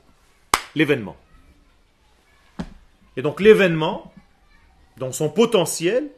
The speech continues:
existe déjà. Seulement personne n'a eu la force de l'habiller. Je vais vous donner un exemple. Chaque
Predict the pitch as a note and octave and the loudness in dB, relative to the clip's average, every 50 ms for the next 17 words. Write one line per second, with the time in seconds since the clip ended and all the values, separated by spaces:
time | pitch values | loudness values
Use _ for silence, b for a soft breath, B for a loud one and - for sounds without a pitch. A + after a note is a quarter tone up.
0 | _ _ _ _ _ _ _ _ _ _ _ _ _ _ _ _ _ _ _ _ | _ _ _ _ _ _ _ _ _ _ _ _ _ _ _ _ _ _ _ _
1 | - _ _ _ _ _ _ - F#3+ - E3 F#3+ D4+ E4 D4 A3+ C4 A#3 E3 C#3 | -20 _ _ _ _ _ _ -4 -2 -2 -2 -2 -2 -2 -2 -4 -8 -8 -8 -8
2 | G2+ E2+ - _ _ _ _ _ _ _ _ _ _ _ _ _ _ _ _ _ | -10 -12 -16 _ _ _ _ _ _ _ _ _ _ _ _ _ _ _ _ _
3 | _ _ _ _ _ _ _ _ _ _ _ _ - D#3+ F#3+ A#3 A#3+ A#3+ - C#4 | _ _ _ _ _ _ _ _ _ _ _ _ -8 -2 -2 -2 -2 -2 2 2
4 | C#4 C#4 - - C4+ C4 B3+ A#3+ A3+ A3 A3 A3 G#3+ G3+ F#3 E3+ D#3 - - G#3 | 2 2 2 2 2 2 2 2 -4 -4 -4 -4 -4 -2 -2 -2 -2 -2 -2 -2
5 | B3 A#3+ E3 D#3 C#3+ F3 F#3+ F#3+ F#3 E3+ C#3+ C#3 C#3+ B2+ G#2+ F2 - - _ _ | -2 -2 -4 -8 -4 -2 0 0 0 0 -2 -4 -10 -12 -12 -12 -14 -20 _ _
6 | _ _ _ _ _ - B2+ F3 F3+ F#3 F#3+ G3+ G#3 G#3 G3 F#3+ E3 C#3 B2 C3+ | _ _ _ _ _ -4 -4 -2 -2 0 -2 0 0 0 -2 -2 -4 -4 -8 -10
7 | A2 G2 - - _ _ _ _ _ _ _ _ _ _ _ _ _ _ _ _ | -10 -10 -14 -20 _ _ _ _ _ _ _ _ _ _ _ _ _ _ _ _
8 | _ - - - C#4 B3 - - - - | _ -8 0 0 0 0 0 -6 -16 -20